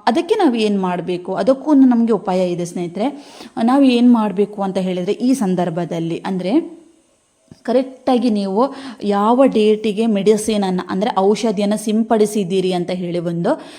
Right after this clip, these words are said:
ನೀವು ಬರೆದಿಡ್ಕೊಳ್ಬೇಕು. ನಿಮ್ಗೆಲ್ಲೋ ಬುಕ್ಕಲ್ಲಿ ಬರೆದಿಟ್ಟದು ಮಿಸ್ ಆಗುತ್ತೆ ಅನ್ನೋ ಒಂದು ಭಯ ಇದ್ದರೆ, ನಿಮ್ಮ ಮನೆಯಲ್ಲಿ ಪ್ರತಿಯೊಬ್ಬರ ಮನೆಯಲ್ಲೂ ಕ್ಯಾಲೆಂಡರ್ ಇರುತ್ತೆ. ಅಲ್ಲಿ ಕ್ಯಾಲೆಂಡರಲ್ಲಿ ಯಾವ ಡೇಟಿಗೆ ನೀವು ಸ್ಪ್ರೇ ಹಾಕಿದ್ದೀರಿ, ಆ, ಯಾವ ದಿನ, ಆ, ನೀವು ಔಷಧಿಯನ್ನು ಸಿಂಪಡಿಸಿದ್ದೀರಿ ಅಂತ ಹೇಳಿ ಆ ಡೇಟಿನ ಎದುರುಗಡೆ ಬರ್ದಿಡಿ.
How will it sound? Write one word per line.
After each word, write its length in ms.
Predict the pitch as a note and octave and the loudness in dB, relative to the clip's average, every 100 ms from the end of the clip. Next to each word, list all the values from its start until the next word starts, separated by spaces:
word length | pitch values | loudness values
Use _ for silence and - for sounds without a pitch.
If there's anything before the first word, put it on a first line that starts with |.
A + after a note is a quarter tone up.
| - | -6
ನೀವು 120 | G#3+ | -4
ಬರೆದಿಡ್ಕೊಳ್ಬೇಕು. 1000 | F#3 G3+ G3 F#3+ F#3 F#3 F3+ F3 E3 E3 - | 0 0 2 2 0 -2 -2 -2 -4 -6 -2
ನಿಮ್ಗೆಲ್ಲೋ 540 | A3+ A3+ G3 G3+ B3 | 0 2 2 4 4
ಬುಕ್ಕಲ್ಲಿ 460 | G#3+ G#3 - A#3+ A#3 | 2 -2 -2 0 0
ಬರೆದಿಟ್ಟದು 760 | G#3+ G3+ F3+ G#3+ G#3 G#3 G3 | 0 -2 2 2 2 -2 -2
ಮಿಸ್ 340 | F#3+ F#3 - A3+ | -4 -6 -4 0
ಆಗುತ್ತೆ 380 | G#3+ A3 A3 | 0 -2 -4
ಅನ್ನೋ 180 | G#3 F#3+ | -4 -2
ಒಂದು 160 | F#3 F3 | -4 -4
ಭಯ 320 | F3+ F#3+ F#3 | -2 -2 -2
ಇದ್ದರೆ, 540 | E3+ B3+ E4 - - - | -4 -6 -6 -12 -14 0
ನಿಮ್ಮ 140 | C#4 C#4 | 4 6
ಮನೆಯಲ್ಲಿ 360 | B3+ A#3+ B3 | 6 6 2
ಪ್ರತಿಯೊಬ್ಬರ 600 | A#3+ G#3+ - C4 C4+ C4 C4 | 0 -4 0 2 2 4 2
ಮನೆಯಲ್ಲೂ 440 | A#3 A3 G#3+ A3+ | 2 0 0 -2
ಕ್ಯಾಲೆಂಡರ್ 580 | A3+ G3 F#3+ G#3 G3+ F#3 | -2 -2 0 2 2 0
ಇರುತ್ತೆ. 340 | F3 F3 - | -2 -4 -4
ಅಲ್ಲಿ 220 | B4 D#4 | -6 -6
ಕ್ಯಾಲೆಂಡರಲ್ಲಿ 760 | D4 A#3+ A3+ A#3+ B3 A3+ A#3 G3+ | -4 2 4 4 4 2 0 -2
ಯಾವ 420 | G3 F#3+ A3+ C#4+ | -2 2 2 4
ಡೇಟಿಗೆ 440 | B3 A#3 G#3+ G#3+ G#3 | 2 2 0 0 -2
ನೀವು 180 | G3+ | -2
ಸ್ಪ್ರೇ 400 | G3 - - F#3+ | -4 -8 -2 0
ಹಾಕಿದ್ದೀರಿ, 720 | F#3 F3+ F#3 F3 E3+ E3+ F3+ - - - - | 0 -2 -4 -6 -2 -2 -4 -8 -20 -18 -6
ಆ, 100 | G3 | -2
ಯಾವ 360 | G3 G#3 A#3 C4+ | 2 2 4 2
ದಿನ, 220 | A#3+ A#3 A#3 B3 - | 2 2 0 -2 -4
ಆ, 160 | G#3 | -2
ನೀವು 380 | G3+ G3 F#3+ F#3 | -2 0 0 2
ಔಷಧಿಯನ್ನು 500 | F#3 A3 B3 G#3 G3 | 2 0 -2 -2 -4
ಸಿಂಪಡಿಸಿದ್ದೀರಿ 800 | F#3+ G#3 A3 A#3 G3+ G#3 E3+ E3+ | -2 -2 0 0 0 0 -2 -4
ಅಂತ 140 | F3 F3 | -4 -4
ಹೇಳಿ 240 | F3+ G#3+ | -2 -2
ಆ 320 | B3+ G#3 G#3+ | -2 0 2
ಡೇಟಿನ 520 | A#3+ F3 G#3+ A3+ A#3+ A3 | 2 4 4 4 4 0
ಎದುರುಗಡೆ 560 | G#3 F#3 A3 F#3+ F3+ | 0 0 0 -2 -2
ಬರ್ದಿಡಿ. 680 | F#3+ F#3+ F3 E3 E3+ E3+ | -2 -4 -4 -4 -4 -6